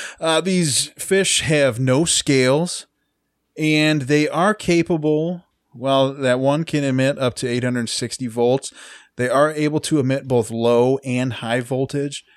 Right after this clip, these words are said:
So the low voltage charges are what they use to see, quote unquote, around them.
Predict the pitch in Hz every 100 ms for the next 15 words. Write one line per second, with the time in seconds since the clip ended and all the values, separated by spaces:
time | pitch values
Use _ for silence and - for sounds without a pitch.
0 | _ _ _ - - 139 131 123 120 127
1 | 143 156 147 127 143 143 147 - - 135
2 | 135 135 143 143 _ _ _ _ _ _
3 | - 127 123 120 120 131 127 135 123 127
4 | 120 - 113 - - 135 113 127 147 139
5 | - 131 139 139 143 143 156 - 120 110
6 | 110 131 139 147 143